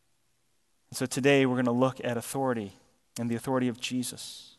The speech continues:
And he's going to show us through a parable where his authority comes from and what it looks like. Okay, where does the authority of Jesus come from and what does it look like? And as we unpack this passage, I wanna consider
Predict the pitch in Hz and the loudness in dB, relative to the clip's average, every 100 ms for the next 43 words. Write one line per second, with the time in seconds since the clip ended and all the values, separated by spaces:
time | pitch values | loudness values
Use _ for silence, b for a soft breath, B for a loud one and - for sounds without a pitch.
0 | _ _ _ _ _ _ _ _ - 131 | _ _ _ _ _ _ _ _ -6 -4
1 | 117 143 131 - - 165 170 120 110 - | 0 2 2 2 -2 0 4 4 2 -6
2 | 147 143 - - 175 143 95 92 - _ | -6 -6 -6 -2 0 0 -4 -10 -14 _
3 | _ _ _ _ _ _ - 123 127 113 | _ _ _ _ _ _ -6 -4 -2 -4
4 | - 135 131 127 - 135 139 - 98 85 | -2 2 2 2 -2 -6 -6 -8 -10 -10
5 | _ _ _ _ 110 101 107 - 101 - | _ _ _ _ -10 -6 -6 -6 -12 -14
6 | 87 - _ _ _ _ _ _ - 101 | -16 -20 _ _ _ _ _ _ -18 -16
7 | 104 110 123 143 165 170 151 123 113 - | -10 -4 0 2 2 2 -2 -2 -4 -4
8 | 139 147 156 139 127 131 110 - 135 139 | -2 0 -2 -4 -2 -2 -4 -6 -6 -4
9 | 143 139 117 113 127 135 127 107 - 95 | -2 -2 -2 -2 -4 -8 -10 -10 -12 -12
10 | 95 _ B B B 147 143 139 147 156 | -14 _ B B B 4 6 6 8 8
11 | - 156 151 156 - 160 165 175 147 131 | 8 6 6 -2 4 6 6 4 4 6
12 | 135 139 - 147 156 151 151 | 6 4 2 0 4 6 6